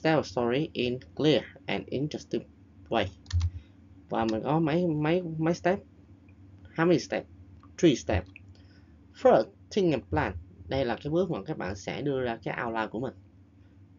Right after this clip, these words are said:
Two, write. Các bạn sẽ viết. Và cuối cùng là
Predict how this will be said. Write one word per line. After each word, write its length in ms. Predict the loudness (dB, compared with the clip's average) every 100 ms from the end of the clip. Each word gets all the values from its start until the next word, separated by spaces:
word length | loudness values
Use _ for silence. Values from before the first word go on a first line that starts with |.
| -20 0
Two, 240 | 4 4 2 -12 -20 -12
write. 260 | -2 0 0 -4 -20 -12
Các 80 | -6
bạn 140 | -4
sẽ 120 | -4 -2
viết. 220 | -2 -2 -6
Và 80 | -14
cuối 160 | -10 -10
cùng 300 | -8 -6 -4
là 200 | -4 -6